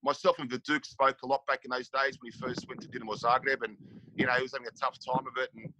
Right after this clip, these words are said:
it kind of put me off going overseas as well. He, you know, we were speaking every night. Um, but I remember in ninety-seven, and I was at, I think I'd just, uh, a year before I went to Spirit anyway, you know, I saw you and you said, "Ru-, has any, any chance of you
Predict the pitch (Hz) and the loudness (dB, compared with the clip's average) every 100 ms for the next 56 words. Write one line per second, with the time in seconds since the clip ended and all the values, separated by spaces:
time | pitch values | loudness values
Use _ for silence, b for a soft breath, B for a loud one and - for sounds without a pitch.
0 | _ - - 165 143 92 - 123 127 123 | _ -20 -8 0 0 0 -16 -8 -6 -6
1 | - 131 120 107 - 127 113 - 120 127 | -4 -6 -6 -16 -8 -8 -8 -14 -2 -2
2 | 165 - 101 82 - 117 120 117 - 131 | -2 -8 -16 -16 -8 -6 -6 -10 -4 -4
3 | 95 117 104 95 120 147 _ _ _ _ | -2 -8 -8 -2 0 0 _ _ _ _
4 | _ _ 120 120 120 117 147 175 170 151 | _ _ 2 4 4 2 0 0 0 0
5 | 147 139 - 151 147 127 120 117 - 139 | 2 2 -2 -2 -2 -2 -10 _ -6 -4
6 | 135 - _ _ - 90 - 165 156 135 | -2 -6 _ _ -20 -20 -10 -8 2 2
7 | 110 92 131 - _ - _ - 107 110 | 2 0 -2 -2 _ -20 _ -12 -6 -4
8 | 110 104 127 - 127 113 113 - - 127 | -4 -4 -6 -6 2 2 2 -2 0 4
9 | 113 120 120 107 101 - B B B B | 4 2 2 4 2 0 B B B B
10 | B B - 131 139 135 131 - 170 175 | B B -6 2 4 4 2 -4 0 2
11 | 156 139 - - 147 - 147 151 147 151 | 2 -2 -10 -6 -8 -6 -10 -4 -4 -4
12 | 165 170 180 175 156 175 156 - 165 165 | -4 -4 -4 -8 -6 -6 -8 -12 -8 -8
13 | - 135 | -8 -8